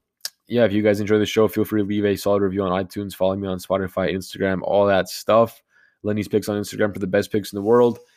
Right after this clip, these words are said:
And with that, I'm gonna sign off. Thank you guys so much for listening. I hope you have, you guys have a great day, night, whatever it is. Lonely, lonely stoner, uh, is alone at night. <laughs> I don't even know what I'm saying anymore. But,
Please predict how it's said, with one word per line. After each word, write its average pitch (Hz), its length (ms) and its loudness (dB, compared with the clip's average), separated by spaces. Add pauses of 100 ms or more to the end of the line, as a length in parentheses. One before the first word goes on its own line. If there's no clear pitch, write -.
(320)
And 110 440 -4
with 123 340 -6
that, 135 360 0 (200)
I'm 117 120 -4
gonna 113 140 -4
sign 117 320 -2
off. 131 280 2
Thank 104 220 -6
you 107 60 0
guys 104 100 0
so 113 80 -6
much 110 140 -4
for 110 60 -6
listening. 117 260 -4
I 107 40 -2
hope 101 120 -4
you 101 80 0
have, 104 260 -2
you 101 160 -10
guys 98 200 0
have 98 120 -2
a 95 40 -2
great 95 360 0 (160)
day, 117 320 2
night, 107 340 0
whatever 104 380 4
it 104 80 0
is. 117 300 0
Lonely, 101 300 -6 (120)
lonely 113 340 -2
stoner, 113 540 -6 (680)
uh, 95 380 2
is 101 120 -2
alone 104 300 4
at 95 100 2
night. 101 160 0 (180)
<laughs> - 160 -18
I - 40 -6
don't 87 100 -6
even 87 120 -4
know 82 60 -4
what - 80 -6
I'm 95 80 -16
saying 95 280 -2
anymore. 92 320 -2 (360)
But, 95 380 2